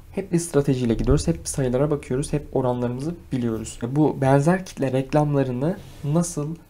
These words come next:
e, bütçelememiz gerektiği kısmına geçiyorum. Şimdi biz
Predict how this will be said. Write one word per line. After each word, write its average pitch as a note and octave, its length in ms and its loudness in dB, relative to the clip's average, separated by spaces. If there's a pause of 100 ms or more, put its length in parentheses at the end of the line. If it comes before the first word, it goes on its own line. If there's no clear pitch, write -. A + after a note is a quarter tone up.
(160)
e, B2 260 -4
bütçelememiz C#3 540 -2
gerektiği A#2 360 -2
kısmına D3+ 260 -2
geçiyorum. - 400 -6 (180)
Şimdi F3 360 0
biz A3+ 280 -2